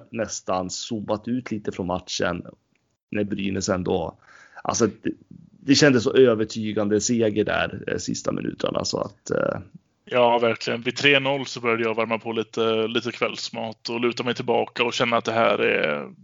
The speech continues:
Speaker 2: vad skönt att kunna se slutminuter av en Brynäs-match och inte ha den där klumpen i magen.
Speaker 1: Ja, det var länge sedan sist.
Speaker 2: <laughs> Ja, det var det.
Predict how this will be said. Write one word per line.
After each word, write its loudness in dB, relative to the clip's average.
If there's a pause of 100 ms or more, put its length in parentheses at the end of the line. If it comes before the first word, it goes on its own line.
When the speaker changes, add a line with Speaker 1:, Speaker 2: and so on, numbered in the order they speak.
(420)
Speaker 2:
vad 4
skönt 2
att -6
kunna -2
se 2 (380)
slutminuter 0
av 4
en -2
Brynäs-match -4
och 0
inte 2 (360)
ha 4
den -6
där 0
klumpen -2
i -2
magen. -8 (560)
Speaker 1:
Ja, 0
det 8
var 8
länge 8
sedan 4
sist. -2 (160)
Speaker 2:
<laughs> -20 (220)
Ja, 2 (180)
det -16
var -8
det. -8